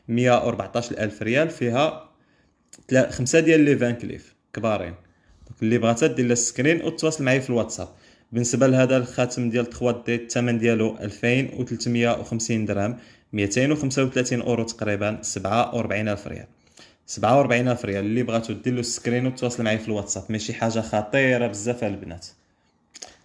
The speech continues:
ألفين وثلاثمية وخمسين درهم، ميتين وخمسة وثلاثين اورو تقريبا، سبعة، سبعة وربع-، سبعة وأربعين ألف ريال. كاين برومو في البراسلي الكلو. آه، البرومو كاين هذا اختي، مي القياس ديالو كبير.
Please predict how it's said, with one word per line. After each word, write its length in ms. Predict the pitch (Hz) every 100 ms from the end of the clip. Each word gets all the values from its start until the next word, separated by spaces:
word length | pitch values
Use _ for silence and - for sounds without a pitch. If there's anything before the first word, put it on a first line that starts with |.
| -
ألفين 480 | 107 - 123 131 131
وثلاثمية 640 | 127 123 - 120 123 131
وخمسين 420 | - - 123 123 113
درهم، 260 | 113 120
ميتين 260 | 110 110 120
وخمسة 300 | 120 117 120
وثلاثين 340 | 117 113 113
اورو 200 | 101 110
تقريبا، 600 | 107 - 107 107 127 147 - - _
سبعة، 680 | - 101 104 117 131 82 107
سبعة 600 | - - - 104 110 127
وربع-، 340 | 120 113 -
سبعة 200 | - 107
وأربعين 300 | 127 110 120
ألف 200 | 117 113
ريال. 200 | 104 101
كاين 340 | - 127 131 131
برومو 320 | 123 120 127
في 100 | 131
البراسلي 440 | 110 104 117 - 131
الكلو. 380 | 120 113 98 98 - - _ 120
آه، 260 | 127 127
البرومو 600 | 120 - 135 143 135 113
كاين 280 | - 135 120
هذا 360 | 127 147 127 120
اختي، 420 | - 131 131 -
مي 220 | 117 117
القياس 440 | 113 - 110 107 92
ديالو 540 | 104 107 104 101 101
كبير. 880 | - 101 98 98 95 95 95 95 92